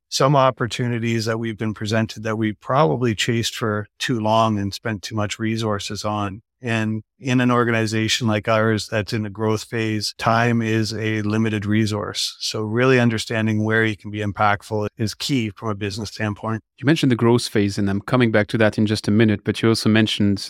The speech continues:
Speaker 2: the International Ozone Association. And I have to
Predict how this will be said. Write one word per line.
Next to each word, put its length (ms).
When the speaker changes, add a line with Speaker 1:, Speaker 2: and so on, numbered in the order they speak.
Speaker 2:
the 180
International 580
Ozone 160
Association. 800
And 160
I 40
have 240
to 180